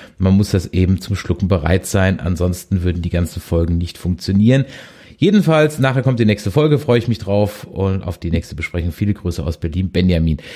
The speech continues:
Ja, gut, niemand be-, hat jemals behauptet, dass früher alles besser war. Aber was ich halt immer sage, wenn ich in die Story,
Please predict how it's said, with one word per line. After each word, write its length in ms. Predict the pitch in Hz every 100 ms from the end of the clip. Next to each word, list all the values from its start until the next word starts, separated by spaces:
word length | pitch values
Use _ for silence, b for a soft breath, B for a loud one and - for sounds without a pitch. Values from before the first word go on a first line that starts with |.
| B B
Ja, 300 | 90 120 120
gut, 300 | 160 175 -
niemand 720 | 95 151 160 175 233 233 -
be-, 100 | 151
hat 220 | 160 -
jemals 420 | 156 175 160 156
behauptet, 640 | - 120 135 - 139 117 95
dass 160 | 123
früher 300 | - - 147
alles 280 | 113 117 107
besser 340 | - 147 110 85
war. 240 | 73 - _ _ b b b b b b -
Aber 800 | 110 120 127 127 - 117 117 107
was 160 | 123
ich 160 | 127 120
halt 160 | 123 -
immer 240 | 117 113
sage, 360 | 104 113 135 120
wenn 160 | 123
ich 140 | 120 95
in 80 |
die 140 | 107 101
Story, 640 | - 147 160 147 117 95